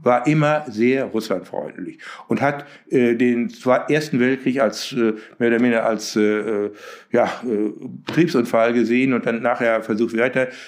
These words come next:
Der Zweite Weltkrieg ist, ist, äh, sicherlich anders zu bewerten, aber man hat also sehr schnell wieder versucht, die alten Verbindungen, äh,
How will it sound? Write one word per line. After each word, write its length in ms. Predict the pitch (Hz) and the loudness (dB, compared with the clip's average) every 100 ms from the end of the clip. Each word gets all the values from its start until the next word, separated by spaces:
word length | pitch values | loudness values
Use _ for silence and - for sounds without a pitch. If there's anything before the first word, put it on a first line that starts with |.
| - | -4
Der 100 | 107 | -2
Zweite 320 | 104 123 127 | 2 2 2
Weltkrieg 320 | 120 120 120 113 | 0 0 0 -2
ist, 80 | |
ist, 340 | 113 117 - - | -2 -6 -6 -2
äh, 460 | 117 113 110 110 | 2 2 2 0
sicherlich 400 | 107 113 110 95 | 0 0 -2 0
anders 260 | 127 143 139 | 0 0 -2
zu 160 | 135 123 | 0 2
bewerten, 260 | 127 131 | 0 0
aber 160 | 131 120 | 0 0
man 120 | 120 | 0
hat 140 | 123 123 | -2 -4
also 220 | 113 110 | -2 0
sehr 220 | 120 127 | 0 -2
schnell 480 | - 117 123 135 139 - - - | -2 0 2 2 -2 -14 -18 -4
wieder 300 | 131 131 131 | 2 4 4
versucht, 480 | 120 113 127 123 113 | 2 2 0 0 -2
die 140 | 110 | 2
alten 400 | 123 127 127 123 | 2 2 0 -6
Verbindungen, 640 | - 107 117 123 110 107 | -4 -2 0 2 0 -2
äh, 60 | 110 | -2